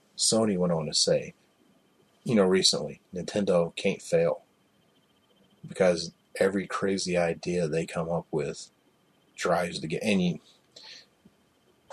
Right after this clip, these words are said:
people criticize, you know, everything they do.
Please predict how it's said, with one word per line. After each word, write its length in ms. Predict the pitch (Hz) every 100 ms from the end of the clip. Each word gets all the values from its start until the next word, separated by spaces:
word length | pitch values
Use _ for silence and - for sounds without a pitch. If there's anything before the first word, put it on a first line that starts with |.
| - _ _ _ _ -
people 300 | 87 82 92
criticize, 960 | - 92 87 95 85 80 71 - - - _ _ _ _ _ _ _ _ _ _ _ _ _ _ _ _ -
you 160 | 101
know, 260 | 76 - - - _ _ _ - -
everything 400 | 85 90 92 87
they 140 | 82
do. 320 | 85 87 69